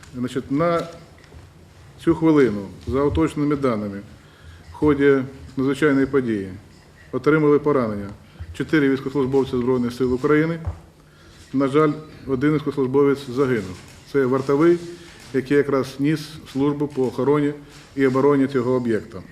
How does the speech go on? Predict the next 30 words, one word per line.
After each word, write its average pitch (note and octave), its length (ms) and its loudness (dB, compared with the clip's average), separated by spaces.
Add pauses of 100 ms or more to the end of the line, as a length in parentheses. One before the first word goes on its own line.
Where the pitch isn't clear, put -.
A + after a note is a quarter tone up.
(140)
<clears throat> C3 60 -6 (960)
По C#3+ 120 0
до-, D#3 240 2 (100)
даним C#3+ 420 2
Луганської E3 460 0
ода, D3+ 220 4 (580)
в B2+ 40 -4
результаті C#3+ 340 2
надзвичайної C3+ 480 2
події C#3+ 360 2
загинула B2 480 2
одна A#2+ 200 -2
цивільна D3 400 0
особа C3+ 400 -2 (580)
та B2 180 0 (180)
декілька C3 560 0
людей C3 260 4
отримали B2+ 420 2
поранення. A2+ 500 -2 (560)
Значить, A#2+ 280 -12
я D#3 180 0
хотів C#3+ 320 0
би C3 180 0 (520)
особисто C3+ 640 0 (920)
від C3 140 -6
себе D#3+ 300 2
та A2+ 300 -4
керівництва B2+ 460 -2
Міністерства D3+ 460 -2
оборони C#3+ 400 0